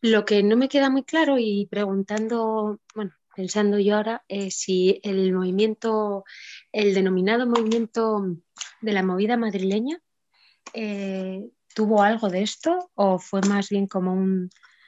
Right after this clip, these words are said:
o como un tapar? Me explico. Em, la movida madrileña siempre ha sido como un icono dentro de España, del movimiento, de la libertad, pero ahora que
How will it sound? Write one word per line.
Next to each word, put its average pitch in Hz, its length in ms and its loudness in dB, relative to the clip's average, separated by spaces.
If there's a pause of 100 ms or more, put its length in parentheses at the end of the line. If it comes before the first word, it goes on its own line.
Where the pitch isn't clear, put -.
(1120)
o 208 260 2
como 196 220 4
un 208 100 4
tapar? 175 380 -4 (100)
Me 190 100 0
explico. 185 540 -6 (180)
Em, 190 580 2 (800)
la 214 120 0
movida 196 320 2
madrileña 220 480 4
siempre 202 320 -4
ha - 20 -8
sido 185 320 -6
como 185 460 -6 (380)
un 190 240 0
icono 202 520 2
dentro 190 320 -2
de 175 80 -4
España, 196 720 -2
del 185 320 -4
movimiento, 190 680 -2
de 196 80 0
la 190 100 -2
libertad, 185 540 -2
pero 190 140 -2
ahora 214 120 0
que 202 260 0